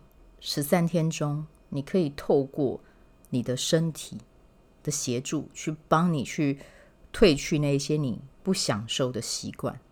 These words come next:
啊。比如说，怎么样透过你的身体去达到这件事呢？比如说，你想要拥有一个更健康的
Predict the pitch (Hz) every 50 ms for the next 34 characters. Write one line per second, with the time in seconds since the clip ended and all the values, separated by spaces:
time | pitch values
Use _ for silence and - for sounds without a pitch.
0 | _ _ - - - 80 - - - - 131 135 143 139 - 156 151 151 151 -
1 | - - - - - - - - 123 135 170 175 175 - 185 160 160 165 143 117
2 | 110 110 - 147 139 147 - - - - 139 - 107 104 107 - 135 131 131 135
3 | 127 135 127 127 120 - - - 131 113 - 104 104 107 - - 139 139 147 196
4 | 196 202 202 - 131 120 151 165 160 160 160 156 160 151 123 104 113 135 - 147
5 | 131 131 139 - - - - - - - - - 226 185 156 139 - 156 143 135
6 | 117 - 120 120 123 120 117 104 - - -